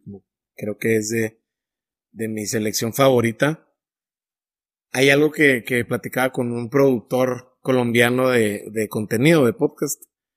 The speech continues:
para, para marcas internacionales. Y él decía que cuando ellos iniciaron en esta industria tan disruptiva, en-, entendiendo que era difícil monetizar hace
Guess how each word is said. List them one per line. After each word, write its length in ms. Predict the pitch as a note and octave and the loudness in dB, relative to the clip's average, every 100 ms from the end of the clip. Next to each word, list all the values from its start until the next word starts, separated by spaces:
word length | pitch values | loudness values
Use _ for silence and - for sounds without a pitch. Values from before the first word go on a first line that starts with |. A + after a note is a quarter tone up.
| _ | _
para, 460 | - A2+ G#2+ G#2+ G#2+ | -6 -2 -2 -2 -2
para 160 | G#2+ | -2
marcas 560 | G#2+ A2 A2 B2+ B2+ - | 0 -2 0 2 2 0
internacionales. 1040 | B2 A2 G#2+ G#2 G#2 A2 C3 B2 - - _ _ _ _ _ _ _ _ _ _ - | -4 -4 -4 -4 -4 0 2 0 -6 -16 _ _ _ _ _ _ _ _ _ _ -2
Y 180 | B2 | 4
él 160 | B2+ C3 | 6 6
decía 300 | C#3 C#3 D3 | 6 6 2
que 100 | D3 | 0
cuando 260 | - C#3 B2+ | 0 4 4
ellos 180 | C3+ | 4
iniciaron 560 | D3 C#3 A#2+ C3 C#3 C3 | 4 2 4 4 4 0
en 80 | B2 | -4
esta 180 | A2 C#3+ | 0 0
industria 340 | C#3 B2+ D3 | 0 -2 -2
tan 220 | C3+ B2 | -2 -2
disruptiva, 840 | A2+ A2 A2 - D3+ A#2+ A#2+ _ _ _ _ _ _ _ - | -4 -6 -6 2 4 4 -2 _ _ _ _ _ _ _ -10
en-, 320 | A2+ G#2+ A2 | -8 -8 -8
entendiendo 560 | A#2 G2+ A2 A2 A#2 - | -8 -4 -4 -2 -4 -4
que 400 | A#2+ A2 E2 _ - | -2 -2 -4 _ -8
era 400 | A#2 A#2 A#2+ B2 | -2 0 0 0
difícil 520 | A#2+ - C3 C#3+ C3 | -2 2 2 4 0
monetizar 640 | A2+ A2 G#2 G2+ A2 A2+ | -2 -4 -6 -8 -6 -4
hace 560 | A2+ A2 A#2+ A#2+ A2+ _ | -4 -4 -4 -6 -8 _